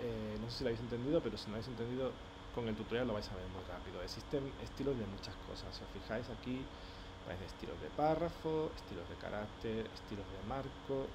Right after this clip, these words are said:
de página, de lista y estos serán de tablas. Ahí está. Entonces nos vamos a ir a, eh,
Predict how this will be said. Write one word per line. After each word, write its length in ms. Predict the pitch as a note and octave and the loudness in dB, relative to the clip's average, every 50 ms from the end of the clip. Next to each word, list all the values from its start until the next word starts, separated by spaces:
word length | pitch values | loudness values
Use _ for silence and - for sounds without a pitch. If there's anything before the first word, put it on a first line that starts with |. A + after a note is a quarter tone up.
| - - - - | -6 -8 -8 -6
de 80 | - - - | -4 0 2
página, 560 | C3 C3+ C3+ - - - D3+ D3 D3 D3+ F3 G3 - - - - - - - - - - - - - - - - | 2 2 2 0 0 2 4 4 4 4 2 0 -4 -8 -8 -10 -10 -10 -10 -10 -8 -8 -10 -10 -10 -6 0 2
de 80 | A2 | 4
lista 600 | G#2+ B2 D3+ E3 D#3+ - - - F3+ F3 F3+ F#3+ - - - - - - - - - - - - - - - - - - - - - - - - - | 6 8 8 6 6 4 0 4 6 6 6 6 2 -2 -8 -8 -8 -8 -8 -10 -10 -8 -8 -8 -8 -10 -10 -10 -10 -10 -8 -8 -8 -10 -8 -4 0
y 340 | C3+ C#3 D3 D3 D3+ D#3 D3+ - - - - - | 4 8 8 8 8 8 4 -2 -4 -8 -8 -8
estos 200 | - - - - | -8 -6 -4 -2
serán 180 | - A2+ G2+ G2 | 0 0 0 0
de 80 | F#2+ | 0
tablas. 400 | - - G2 G2 G2 G#2 G#2 - - - - - - - - | 0 0 0 0 0 0 -2 -2 -2 -4 -6 -8 -8 -6 -4
Ahí 80 | F#2 F2 | -4 -4
está. 200 | - - - - - - - - - - - - - - - - - - - - - - | -4 -4 -4 -4 -4 -4 -6 -6 -6 -6 -8 -8 -8 -8 -8 -8 -8 -8 -8 -6 -4 2
Entonces 300 | C3+ B2 D#3 - - B2+ | 6 6 6 6 6 4
nos 80 | B2 A#2+ | 6 8
vamos 220 | D3+ F3+ F#3+ - | 8 8 8 10
a 80 | G3+ F3 | 10 10
ir 300 | F3 F#3 F#3+ G3 G3 - - - - - - | 12 10 10 8 6 2 0 -4 -8 -4 2
a, 420 | - D#3 E3+ E3+ F3 F3+ F3+ F3 - - - C#3 | 6 8 10 10 10 10 8 8 6 2 0 0
eh, 680 | C3 B2 A#2+ A#2 A2+ A2 A2 G#2+ G#2+ G#2+ G2+ G2+ G#2 | 2 2 4 4 4 4 4 4 4 2 2 0 -2